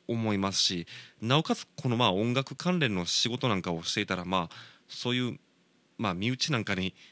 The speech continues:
あの、まあまあ、身内なんかにっていう言い方したらほんまに失礼ですね。まあ、身内の方々にも来てもらってほんまに嬉しいなと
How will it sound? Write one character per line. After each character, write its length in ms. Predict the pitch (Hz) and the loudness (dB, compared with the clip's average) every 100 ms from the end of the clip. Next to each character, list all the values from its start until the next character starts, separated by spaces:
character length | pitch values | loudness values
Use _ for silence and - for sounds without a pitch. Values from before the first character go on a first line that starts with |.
| _ _ _ - | _ _ _ -12
あ 120 | 104 92 | -4 -2
の、 440 | 87 85 82 - - _ _ | -2 -4 -6 -10 -16 _ _
ま 120 | 107 | 0
あ 20 | 90 | 0
ま 160 | 80 82 | -2 -6
あ、 40 | - - 104 | -8 -14 -2
身 160 | 117 | 0
内 160 | 160 185 | 2 4
な 80 | 120 | 6
ん 60 | |
か 100 | 151 | 6
に 60 | 147 | 4
っ 20 | |
て 80 | 107 | 4
い 40 | |
う 20 | 98 | 4
言 80 | |
い 20 | 107 | 2
方 140 | - | 2
し 60 | 107 | 0
た 60 | |
ら 60 | 85 | 0
ほ 100 | 104 | 2
ん 40 | |
ま 60 | 107 | 2
に 60 | |
失 140 | - 107 | 2 -2
礼 60 | |
で 60 | 92 | -4
す 80 | 95 | -4
ね。 120 | 95 170 160 - | -6 -6 -10 -4
ま 100 | 95 | 0
あ、 20 | |
身 140 | 113 | 2
内 140 | 127 139 | 2 0
の 80 | |
方 200 | 127 131 | -2 -4
々 140 | 143 107 | -2 0
に 80 | 90 | -2
も 80 | |
来 80 | 87 | -2
て 100 | - | -2
も 80 | 120 | 0
ら 60 | 113 | 0
っ 40 | |
て 120 | - | -4
ほ 160 | - 117 | -4 -2
ん 60 | |
ま 80 | 120 | 0
に 160 | 120 101 - - _ | -2 -4 -12 -20 _
嬉 180 | - 120 | -4 0
し 200 | 123 107 | 2 2
い 20 | |
な 140 | 101 110 | 2 0
と 240 | 95 82 | 0 -2